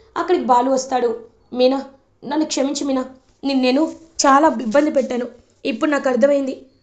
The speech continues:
నువ్వు, నువ్వు ఎంతలా బాధపడ్డావో నాకు అర్థమైంది. ఇంకెప్పుడు, ఇంకెప్పుడు నేను ఎలా, నేను అనను మీనా, అనను మీనా" అని చెప్పి పాపం అలా మీనా చేతులు పట్టుకుంటాడు బాలు. "సరే రండి వెళ్దామని" చెప్పి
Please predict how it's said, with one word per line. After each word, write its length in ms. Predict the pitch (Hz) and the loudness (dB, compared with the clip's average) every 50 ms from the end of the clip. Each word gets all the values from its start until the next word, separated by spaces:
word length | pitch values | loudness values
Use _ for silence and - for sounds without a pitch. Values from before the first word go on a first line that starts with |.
| _ _ 277 | _ _ -4
నువ్వు, 240 | 294 277 277 - - - - _ _ _ - 302 | -2 -2 -2 -4 -6 -8 -16 _ _ _ 0 2
నువ్వు 180 | 320 294 294 | 2 2 2
ఎంతలా 360 | 277 254 240 254 262 294 311 | 0 0 0 0 -2 -2 -2
బాధపడ్డావో 640 | 294 240 262 254 262 277 269 277 247 220 254 247 262 262 - _ _ _ _ - - | 0 0 0 -2 -2 -2 -4 -4 -2 -2 -4 -4 -6 -10 -14 _ _ _ _ -2 0
నాకు 180 | 311 320 320 269 | 0 2 2 0
అర్థమైంది. 560 | 247 226 262 269 269 262 262 262 262 - - - _ _ _ - | 2 2 2 2 4 2 0 -2 -4 -6 -10 -18 _ _ _ -6
ఇంకెప్పుడు, 460 | 285 294 - 285 247 - 277 285 - - - | -6 0 2 2 2 2 0 -4 -4 -4 -4
ఇంకెప్పుడు 400 | 294 320 320 339 311 320 339 427 | -4 0 2 2 2 4 4 4
నేను 160 | 427 381 311 294 | 4 6 4 4
ఎలా, 200 | 277 285 285 - - - _ _ _ _ _ _ _ _ _ _ | 2 2 0 -2 -8 -16 _ _ _ _ _ _ _ _ _ _
నేను 200 | 320 349 370 349 - - - - 285 | 2 4 4 4 2 -4 -6 -2 0
అనను 240 | 311 311 349 381 370 | 2 4 4 4 4
మీనా, 280 | 320 285 277 269 - - - | 4 4 2 -2 -4 -6 -6
అనను 240 | - - 359 381 370 | -6 -2 2 4 4
మీనా" 180 | 330 294 285 | 4 4 2
అని 80 | 262 247 - | 0 0 0
చెప్పి 240 | 254 220 - 226 220 220 226 240 269 277 - - - _ _ 285 | -2 -2 0 -2 0 0 0 0 -2 -4 -10 -16 -20 _ _ -4
పాపం 260 | 277 240 269 262 - - | -2 -2 -2 -4 -4 -4
అలా 280 | 220 220 240 262 240 240 | -2 0 0 0 0 0
మీనా 240 | 247 240 226 226 233 | 0 0 0 -2 -2
చేతులు 340 | 233 - 226 214 208 226 226 | -4 -4 -4 -4 -4 -6 -8
పట్టుకుంటాడు 520 | 220 214 220 - 208 196 185 190 185 214 | -8 -8 -10 -10 -12 -10 -8 -6 -4 -4
బాలు. 460 | 220 220 214 214 220 226 220 220 220 - - _ _ _ | -2 -2 -2 0 2 2 0 0 -4 -10 -16 _ _ _
"సరే 280 | - - 294 302 330 311 - - - _ - | -10 -6 -4 -2 -2 -2 -4 -10 -12 _ -2
రండి 240 | 262 269 294 311 311 | -2 0 0 2 2
వెళ్దామని" 400 | 277 247 240 254 240 233 220 220 | 2 0 0 -2 -4 -4 -6 -6
చెప్పి 240 | 214 190 - 208 202 | -6 -8 -8 -10 -8